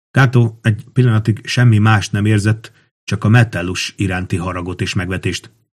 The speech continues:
Már épp azon volt, hogy parancsot adjon a rohamra, amikor ráébredt, hogy ez milyen értelmetlen halál lenne.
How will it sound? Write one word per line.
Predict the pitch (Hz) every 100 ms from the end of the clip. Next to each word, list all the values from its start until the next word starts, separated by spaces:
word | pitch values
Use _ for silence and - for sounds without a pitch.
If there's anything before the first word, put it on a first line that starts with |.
| _ _ _ _ _ _ _ _
Már | - 120 113
épp | 151 160
azon | 139 127 110
volt, | 120
hogy | 113
parancsot | - 127 110 107 117
adjon | 113 101
a |
rohamra, | 104 113 98 104 110 - _ _ _ _ _
amikor | 113 110 113 104
ráébredt, | - 123 120 101 101 107
hogy | - 92 - _ _
ez | 107 104 -
milyen | 117 123 90
értelmetlen | 87 87 90 90 - 90
halál | 92 90
lenne. | 90 92 92